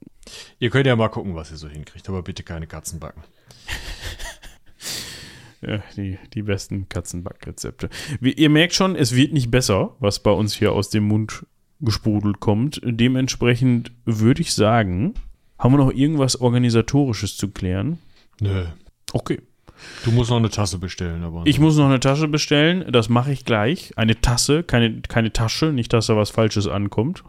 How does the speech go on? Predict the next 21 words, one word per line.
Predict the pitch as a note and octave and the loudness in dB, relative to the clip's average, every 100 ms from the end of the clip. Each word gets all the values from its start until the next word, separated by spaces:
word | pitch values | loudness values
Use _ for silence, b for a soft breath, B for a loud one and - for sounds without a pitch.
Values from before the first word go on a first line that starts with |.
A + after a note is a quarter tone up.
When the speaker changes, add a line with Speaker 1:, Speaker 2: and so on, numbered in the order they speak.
| - | -8
Speaker 2:
<laughs> | - | -2
bei | A2 | 0
Lizzie. | G2 G2 G2 - B B B B B B B B - | 0 0 -2 -4 B B B B B B B B -8
Dementsprechend | A2 C#3+ C#3 B2 B2 C3+ D#3 D#3 B B B | 0 4 4 6 6 6 4 0 B B B
machen | B2 C3 E3+ | 2 4 6
wir | C3+ | 6
hier | C#3+ | 4
jetzt | D3+ | 4
an | A#2 A#2+ | 2 4
der | B2+ | 4
Stelle | - B2+ A#2+ | 2 2 2
schnell | - A#2+ A#2+ | 2 2 2
Schluss, | A#2+ A#2+ A#2+ B2 - - | 2 4 4 4 -2 -2
damit | A#2 A2 A2 A2+ | 0 2 0 0
wir | G#2+ | 2
das | G#2 - | 2 0
erledigen | F2+ F#2+ A2+ C#3+ | -2 0 2 2
können. | - C#3+ E3+ G3 F3+ - - - | 2 2 4 2 0 -6 -20 -4
Ich | D3 - - | -2 -2 -2
bedanke | B2+ B2 B2 C#3+ | 0 2 2 2
mich | C3+ A#2+ | 2 0